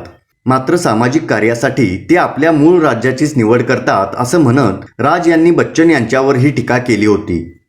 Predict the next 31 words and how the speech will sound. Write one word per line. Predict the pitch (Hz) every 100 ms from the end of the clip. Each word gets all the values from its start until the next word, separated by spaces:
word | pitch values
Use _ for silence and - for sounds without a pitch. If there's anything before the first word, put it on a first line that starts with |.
| _ _ _ _
ऑक्टोबर | 123 123 202 196 202
दोन | 147 160
हजार | 156 165
आठ | 123 120 135
मध्ये | 143 131 98
पश्चिम | - 135 - 202 202
रेल्वेची | 147 117 135 139 156 101 - - - -
कर्मचारी | 160 170 190 196 190
भरती | 165 127 - 156
परीक्षा | 135 123 - 120
मनसेनं | 107 117 110 160 165
उधळून | 160 107 113 120
लावली. | 107 90 85 82 85 - _ _ _
मनसेच्या | 131 135 147 190 208
कार्यकर्त्यांनी | 156 135 139 156 - 151 156 113 98
परीक्षेसाठी | 147 156 170 202 180 185
आलेल्या | 170 117 131 147
विद्यार्थ्यांना | 120 101 123 123 139 151 104
मारहाण | 110 107 110 127 139
केली | 117 98
होती. | 113 - - 82 - - _ _ _ _ _
या | 165
पश्चिम | 180 147 - 180 190
रेल्वेच्या | 135 131 139 170
भरतीसाठी | 135 117 135 127 139 147 101
बिहारी | 104 120 135 185
परीक्षार्थींचीच | 170 127 131 160 147 156 151 170 170
का | 143
निवड | 147 123 123
करण्यात | 117 123 120 131 127
आली, | 135 98